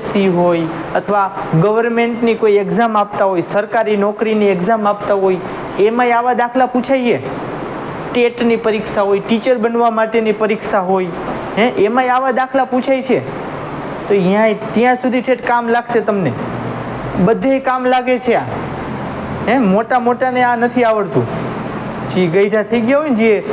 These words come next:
કોલેજ કરતા હોય ને, એને પૂછો ને, આ ન આવડતું હોય, પણ તમારે શીખવાનું છે. હમ? તો આપને આમાં ભાગાકાર કર્યા વગર આપને ખબર પડી ગઈ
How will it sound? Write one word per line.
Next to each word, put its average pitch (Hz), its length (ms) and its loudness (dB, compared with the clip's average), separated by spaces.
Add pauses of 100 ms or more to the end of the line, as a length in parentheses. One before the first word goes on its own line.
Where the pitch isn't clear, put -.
(140)
કોલેજ 220 320 2
કરતા 240 300 2
હોય 277 160 2
ને, 240 80 0
એને 226 180 2
પૂછો 247 340 2
ને, 240 160 -2 (340)
આ 170 160 0
ન 190 60 0
આવડતું 196 500 2
હોય, 120 120 2 (1120)
પણ 156 120 -2
તમારે 202 360 2
શીખવાનું 196 720 0 (320)
છે. - 200 -2 (720)
હમ? 254 160 2 (1120)
તો - 80 0
આપને 285 400 0 (840)
આમાં 269 420 0 (840)
ભાગાકાર 269 560 2
કર્યા 262 340 2
વગર 226 380 0
આપને 285 260 2
ખબર 247 240 2
પડી 262 240 0
ગઈ 180 160 0